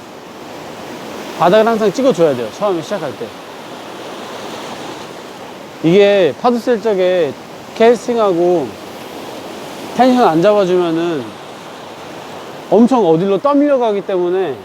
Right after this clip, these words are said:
박힐 수도 있고 바로 발 앞에 올 수도 있어요. 그래서 텐션 유지 바로 해주시고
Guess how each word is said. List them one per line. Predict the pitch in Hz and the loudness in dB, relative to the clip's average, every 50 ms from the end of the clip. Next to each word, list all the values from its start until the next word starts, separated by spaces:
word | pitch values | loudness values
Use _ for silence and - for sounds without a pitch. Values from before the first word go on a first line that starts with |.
| - - - - | -18 -18 -12 -4
박힐 | - 175 170 - 233 226 | -2 -2 2 2 2 2
수도 | - 240 208 196 165 | 2 0 2 2 2
있고 | 127 - - 214 170 117 - | 0 2 2 2 2 0 0
바로 | - 170 196 208 156 | 2 2 4 2 2
발 | - 160 170 | 0 0 0
앞에 | 196 202 - 175 | 0 2 2 2
올 | 160 147 | 2 2
수도 | - - 160 151 | 2 0 -2 -2
있어요. | 131 117 - 131 117 110 | -2 -2 -4 -6 -6 -4
그래서 | 135 151 160 143 160 165 156 135 113 - - - - - - - - - - - | -2 -2 -2 0 -2 -2 -2 -2 -4 -8 -12 -14 -14 -14 -14 -14 -14 -12 -4 -2
텐션 | 240 254 220 262 262 233 | 0 2 2 4 4 4
유지 | 220 202 185 170 | 4 4 4 4
바로 | 131 147 147 147 165 | 4 4 4 6 6
해주시고 | 180 214 202 196 185 160 175 147 151 175 208 | 4 4 2 0 -2 0 0 0 2 0 0